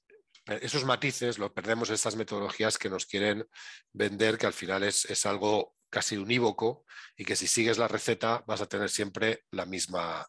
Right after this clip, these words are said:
la misma, el mismo resultado, lo cual, como hablábamos antes, cuando hablamos con cosas tan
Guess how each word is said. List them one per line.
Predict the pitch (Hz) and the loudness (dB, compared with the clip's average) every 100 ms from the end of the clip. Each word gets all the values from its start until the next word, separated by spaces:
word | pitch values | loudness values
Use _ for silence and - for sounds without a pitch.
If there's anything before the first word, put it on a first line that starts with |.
| - | -10
la | - | -10
misma, | 90 82 87 82 80 73 73 - - - - - - | -8 -8 -8 -8 -8 -8 -10 -12 -14 -18 -20 -18 -14
el | 95 | -4
mismo | 101 104 98 | 0 2 2
resultado, | - 120 131 90 | 2 4 6 4
lo | 95 95 | 0 2
cual, | 120 104 | 2 2
como | - 90 | -2 -6
hablábamos | 87 104 117 113 | 0 2 4 2
antes, | 117 92 87 - - - | -2 -4 -10 -10 -16 -18
cuando | - 87 95 | -12 0 2
hablamos | 110 117 | 4 2
con | 117 | -2
cosas | - 104 101 - | -2 -2 0 2
tan | 107 104 104 | 2 2 -4